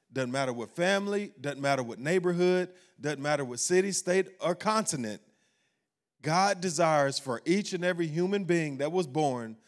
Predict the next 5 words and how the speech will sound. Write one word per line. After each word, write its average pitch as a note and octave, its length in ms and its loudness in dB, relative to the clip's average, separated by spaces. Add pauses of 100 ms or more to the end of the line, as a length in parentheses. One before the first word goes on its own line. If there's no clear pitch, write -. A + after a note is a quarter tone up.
(240)
to A#2+ 140 -2
live E3+ 440 4
long C#3 540 0 (580)
and B2 180 -4
prosper. C3 540 2